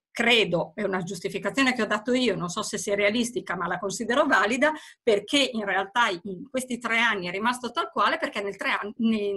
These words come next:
nel corso dei tre anni abbiamo avuto tre governi diversi e quindi ogni volta per reinserirla nella legge di bilancio, e anche questa ci dà un po' la misura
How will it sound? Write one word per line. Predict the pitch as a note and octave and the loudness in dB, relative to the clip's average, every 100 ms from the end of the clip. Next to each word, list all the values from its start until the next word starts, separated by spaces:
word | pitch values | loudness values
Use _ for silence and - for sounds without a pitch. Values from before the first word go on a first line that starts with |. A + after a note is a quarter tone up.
| G3 | -4
nel | F#3+ | -4
corso | C4+ B3+ G#3 | -4 -2 -2
dei | A3 | -2
tre | A3+ D4 | -2 -2
anni | A3 | 0
abbiamo | C4+ A#3+ F#3 | 0 -2 -4
avuto | F3+ F#3+ C4 | -6 -8 -6
tre | A#3 | -6
governi | G3 E3+ E3+ E3 | -4 -6 -4 -6
diversi | F3 G#3+ D#3+ - F3+ | 0 0 0 -6 -8
e | - C4+ | -4 0
quindi | F4 D#4 A3+ | 4 6 6
ogni | C4 C4 D#4 | 6 6 6
volta | C#4 C4+ B3+ B3+ - G4 - - - | 6 6 6 4 2 0 -2 -18 -18
per | - G#3 G3+ | 2 4 4
reinserirla | B3 F4 G4 D4 C#4+ C#4 F#3+ | 2 2 2 0 2 2 0
nella | F#3 F3+ G3 | -4 -2 0
legge | B3 A3+ | 0 -2
di | G3 G#3 | -6 -6
bilancio, | D4 C4 G3+ A3+ - F#4+ | 0 0 0 -4 -8 -6
e | A#3+ | -4
anche | G#3+ F3 G3+ | -4 -4 -6
questa | C#4 C4+ F#3 | -6 -6 -10
ci | G3 | -6
dà | G#3+ | -4
un | G#3 | -4
po' | A3 | -4
la | G#3 | -4
misura | G3 G3 C#4+ A3 F#3 | -6 -6 -4 -2 -2